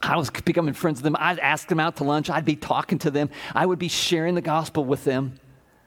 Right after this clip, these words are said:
Sometimes I didn't share the gospel. Sometimes it was all pre-evangelism. And that, that's kind of where I feel some really strong conviction. And then they got older. And it became harder. And I'm feeling the weight of that,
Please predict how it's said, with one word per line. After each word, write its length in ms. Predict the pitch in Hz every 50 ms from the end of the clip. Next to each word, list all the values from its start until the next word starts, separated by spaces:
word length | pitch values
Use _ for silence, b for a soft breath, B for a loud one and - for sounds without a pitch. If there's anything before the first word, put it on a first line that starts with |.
| b b b b b b b b b b _ _ _ _ _ _ _ -
Sometimes 480 | - 135 127 123 - 147 135 - 151
I 60 | 139
didn't 200 | 127 139 143 135
share 140 | - 160 143
the 80 | 127 -
gospel. 240 | 147 160 160 170 139
Sometimes 400 | - 151 143 - 151 139 131 139
it 100 | 143 -
was 100 | 143 151
all 160 | 143 151 143
pre-evangelism. 840 | - - 160 151 143 131 143 143 151 147 143 123 107 117 107 101
And 80 | 113 135
that, 80 | 127 127
that's 200 | 123 - - -
kind 220 | - - 143 139
of 80 | 123 110
where 120 | 131 123
I 60 | 123
feel 280 | 123 - - 143 139 131
some 200 | - - 123 120
really 180 | 127 127 120 120
strong 300 | - - 131 127 131 127
conviction. 600 | - 135 - - - - - - - - - - - _ b b b b b b b b b b b b b b b b b b b b b _ _ _ _ _ _ _ _ _ b b b b b b b b b b b b b -
And 160 | 156 165 170
then 100 | 190 202
they 140 | 208 214 202
got 180 | 196 220 214 214
older. 440 | 226 233 240 202 156 113 120 123 127 - - - - - _ _ _ _ _ _ - - - - _ _ _ _ - - _ _ _ _ _ _ _ _ _ B B B B B
And 120 | 143 156
it 40 | 170
became 360 | 175 185 - - 202 196 202
harder. 480 | 202 190 208 220 226 220 165 127 98 - B B B B B B B B _ _ _ _ _ _ _ _ B B B B B B B B
And 140 | 156 156
I'm 80 | 160 160
feeling 320 | - - 196 190 196 190
the 60 | 185 180
weight 260 | 165 185 202 220 226
of 80 | 165
that, 140 | - 147 123